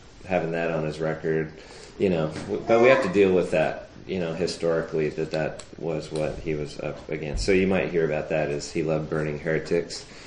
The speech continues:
To correct the record, he did not love burning heretics. Um, he would rather write to them and argue with them through letters than have him killed. So, uh, that's kind of,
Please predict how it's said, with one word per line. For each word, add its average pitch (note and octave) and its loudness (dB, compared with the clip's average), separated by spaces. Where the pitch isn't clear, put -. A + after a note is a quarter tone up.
To G#2+ 0
correct A2+ 6
the F#2+ 4
record, F#2 4
he G2+ 0
did F2+ 2
not F2 2
love F2 4
burning F2 0
heretics. E2+ -2
Um, D2 -6
he A2+ 4
would G#2 8
rather F#2 6
write E2 2
to F2+ -2
them F2+ 2
and D#2 0
argue D#2 0
with D2+ -4
them D#2 -4
through E2 0
letters D#2 2
than D2 -4
have D2+ -6
him D2+ -8
killed. D2 -6
So, E2+ 2
uh, D#2 4
that's E2+ -2
kind D2+ -10
of, - -8